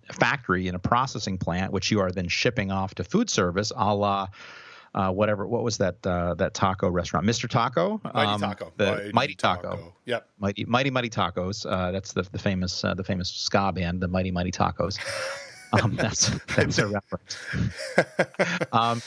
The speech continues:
Speaker 2: Huh.
Speaker 1: uh, uh, you know, what was the, what, what did they do to control perfringens risk, uh, in, or bacillus risk in, in those beans, right? Well, so if, i-, in a situation like that where you've got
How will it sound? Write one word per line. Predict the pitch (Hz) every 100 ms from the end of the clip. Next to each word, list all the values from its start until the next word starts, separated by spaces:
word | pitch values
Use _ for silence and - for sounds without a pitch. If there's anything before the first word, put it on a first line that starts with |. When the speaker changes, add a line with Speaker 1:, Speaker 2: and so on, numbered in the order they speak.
| -
Speaker 2:
Huh. | - 107
Speaker 1:
uh, | 95 92 131 120 117 120 -
uh, | 117 120 -
you | 131
know, | 120 127 143
what | 143 139 151 139 127 139
was | 120 113
the, | 117 107 107
what, | 120 117 127
what | 113
did | 117 104
they | 101
do | 95 101
to | 92 104
control | - 98 117 92
perfringens | - 95 - 110 98 95 92
risk, | 98 95 - -
uh, | 98 85 -
in, | 104 95
or | 95 90
bacillus | - - 107 95 -
risk | 95 -
in, | 92 87
in | 104 92
those | 87 87
beans, | - 143 131 95 101 98
right? | 90 92
Well, | 117 110 -
so | - 147 117 -
if, | 147 147 -
i-, |
in | 160 156
a | 131
situation | - 160 160 147 127
like | 110 113
that | 214 143
where | 117
you've | 110 104
got | 117 107